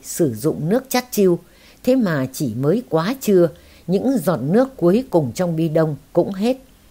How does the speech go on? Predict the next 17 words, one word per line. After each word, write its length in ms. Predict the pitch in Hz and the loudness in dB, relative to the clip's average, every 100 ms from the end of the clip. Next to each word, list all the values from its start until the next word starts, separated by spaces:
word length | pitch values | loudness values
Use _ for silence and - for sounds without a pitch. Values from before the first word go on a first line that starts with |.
| _ - - - | _ -20 -20 -2
Cái 120 | 247 | 0
nắng 380 | 220 180 233 202 | 2 0 0 0
nóng 240 | 170 208 269 | 0 -2 -2
trở 180 | - 160 | 0 2
nên 220 | 143 170 | 2 0
gay 220 | 156 165 | 0 -2
gắt, 200 | 131 233 - _ - _ - | -2 -6 -8 _ -20 _ -8
ai 260 | - 185 165 | -4 -2 -2
cũng 340 | 170 147 269 202 | -2 -2 0 2
đầm 220 | 165 135 | 2 2
đìa 160 | 147 135 | 2 2
mồ 260 | 135 135 | 2 0
hôi. 300 | 107 175 170 - _ - - - | 2 2 2 -2 _ -20 -20 0
Mồ 140 | 185 | 2
hôi 220 | 175 202 190 | 6 6 6
đổ 300 | 170 147 110 | 4 4 2
ra 380 | 185 185 170 | -2 -2 -4